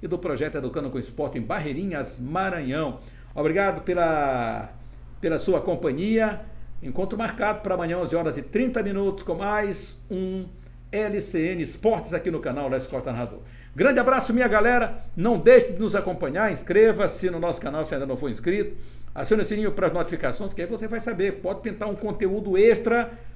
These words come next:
é, contratações do Moto, do Sampaio, Maranhão Atlético, tem Campeonato Brasileiro, hein? Aí pela frente, qualquer novidade você vai saber no canal. Por isso é importante que você acione o sininho, porque o teu celular, ó,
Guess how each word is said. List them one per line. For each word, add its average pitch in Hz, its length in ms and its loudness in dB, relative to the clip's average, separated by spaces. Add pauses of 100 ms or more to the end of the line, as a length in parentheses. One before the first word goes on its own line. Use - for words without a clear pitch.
(440)
é, 151 220 2
contratações 202 640 -4
do 165 80 -4
Moto, 156 340 0
do 147 60 -8
Sampaio, - 560 -6 (360)
Maranhão 170 380 0
Atlético, 151 500 -2
tem 110 120 -12
Campeonato 123 360 -4
Brasileiro, 220 540 6
hein? 214 140 -4 (260)
Aí 151 120 -2
pela - 200 -6
frente, - 220 -10
qualquer 247 400 0
novidade 170 580 0
você 156 260 -6
vai 156 140 -4
saber 143 240 -4
no 135 100 -6
canal. 139 440 -6 (200)
Por 151 120 -4
isso 170 120 0
é 185 40 0
importante 165 540 -2
que 156 100 -6
você 135 260 -6
acione 240 380 0
o - 20 -4
sininho, 226 280 0
porque 240 120 -2
o 208 60 2
teu 214 120 2
celular, 202 360 4
ó, 214 320 4